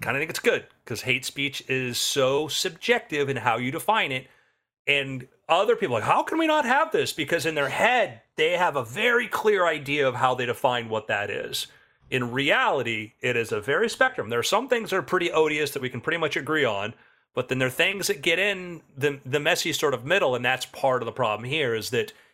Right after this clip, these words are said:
anybody doing social media right now, you're being yelled at, you've got to police hate speech, but people don't understand, like, no, like, really, this is, is, you know, are Ukrainians saying, "Hey, you know,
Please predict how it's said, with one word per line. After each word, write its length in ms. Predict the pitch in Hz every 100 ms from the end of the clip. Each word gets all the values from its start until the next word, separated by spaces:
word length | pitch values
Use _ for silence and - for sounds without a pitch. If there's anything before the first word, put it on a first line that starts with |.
| _ 143
anybody 500 | 160 180 170 160 151
doing 340 | 151 143 139
social 340 | 143 143 139
media 440 | 127 170 165 143 139 139 -
right 200 | 139 135
now, 160 | 127 127
you're 160 | 117
being 220 | 120 120
yelled 240 | 120 151 139
at, 200 | 127 120
you've 140 | 117
got 200 | 143 170
to 60 | 170
police 340 | - 156 139
hate 260 | - 180 202
speech, 360 | - 123 -
but 120 | 127 -
people 360 | 147 147 143
don't 320 | - 160 165
understand, 640 | 151 139 - 196 202 147 117
like, 220 | 110 - _ _ _ _ _ -
no, 180 | 151
like, 280 | 139 123 - _ _ _
really, 500 | 123 127 180 185 135
this 320 | 110 160 151
is, 500 | 156 147 135 127 - -
is, 500 | 139 139 127 120 - -
you 140 | 135
know, 120 | 120
are 180 | 120 131
Ukrainians 800 | 123 120 165 185 180 170 165 143
saying, 460 | - 151 147 143 131
"Hey, 420 | 143 143 127 117
you 60 | 127
know, 320 | 127 120 117